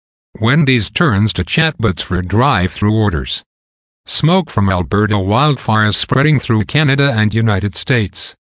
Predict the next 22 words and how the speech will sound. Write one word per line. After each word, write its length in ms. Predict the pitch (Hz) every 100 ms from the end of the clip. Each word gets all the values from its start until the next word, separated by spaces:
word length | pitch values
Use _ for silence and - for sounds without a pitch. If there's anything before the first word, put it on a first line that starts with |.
| _ _ _
Pet 180 | - 127
Value 460 | 87 113 131 131 92
post 340 | 101 95 -
lower 320 | 90 135 113
profit 400 | - 135 123 101
as 140 | 110 -
company 400 | 139 - 110 101
set 260 | - 117
sights 400 | - 151 139 -
on 220 | 123 120
up 180 | 113 107 -
to 100 | 110
fifty 400 | - 123 - 117
new 180 | 110
stores. 640 | 90 - 104 73 - - - _ _ _ _ -
Again, 480 | 117 123 127 67 - _ -
thanks 420 | - 147 170 -
for 220 | - 113
listening. 500 | 107 - 104 73 64 - _
For 180 | - 104
automatic 520 | 98 113 110 98 101
downloads, 720 | 87 113 123 90 67 64 -